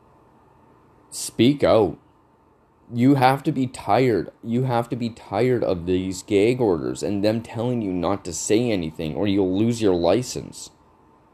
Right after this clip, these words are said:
It's worth it if it comes to saving millions of lives. The more doctors that speak out against this atrocity, the sooner you will get back to that normal life that you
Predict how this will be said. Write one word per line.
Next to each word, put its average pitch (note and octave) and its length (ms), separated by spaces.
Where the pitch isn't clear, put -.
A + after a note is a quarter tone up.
It's A#2 240
worth B2 380
it B2+ 140
if A2 120
it G#2+ 120
comes C3+ 260
to A2+ 80
saving A#2+ 560
millions A#2 400
of F#2+ 140
lives. F#2 720
The A#2+ 100
more C3 280
doctors B2+ 500
that A2 180
speak A#2+ 380
out A2 220
against G2 560
this G#2 160
atrocity, F2+ 800
the A#2 80
sooner A#2 680
you A2 160
will A#2+ 100
get A2+ 280
back A2 320
to A#2+ 240
that G#2+ 240
normal A2+ 580
life B2 260
that F#2 220
you A2 280